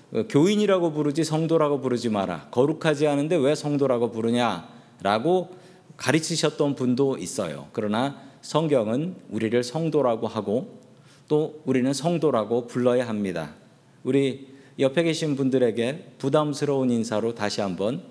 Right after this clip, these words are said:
"성도님 안녕하십니까?" 인사 한번 하시죠.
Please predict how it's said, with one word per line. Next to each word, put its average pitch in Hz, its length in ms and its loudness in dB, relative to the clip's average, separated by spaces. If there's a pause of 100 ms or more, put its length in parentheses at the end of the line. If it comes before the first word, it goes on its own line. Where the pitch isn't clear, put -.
(140)
"성도님 104 640 0
안녕하십니까?" 87 840 -2
인사 107 200 0
한번 95 220 0
하시죠. 135 460 -2